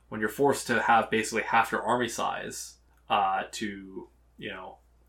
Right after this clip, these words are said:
go through these maps sometimes, it limits your options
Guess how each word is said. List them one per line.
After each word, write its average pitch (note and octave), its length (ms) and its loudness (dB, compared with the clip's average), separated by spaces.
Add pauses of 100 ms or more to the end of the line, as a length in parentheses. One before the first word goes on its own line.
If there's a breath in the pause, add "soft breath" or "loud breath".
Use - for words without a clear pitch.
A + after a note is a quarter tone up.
(100)
go A2 120 6
through A2+ 200 0
these G#2+ 180 0
maps B2 220 6
sometimes, F#2+ 680 -10 (440 soft breath)
it B2 260 -2
limits B2+ 720 0
your G#2 180 -2
options A#2 560 2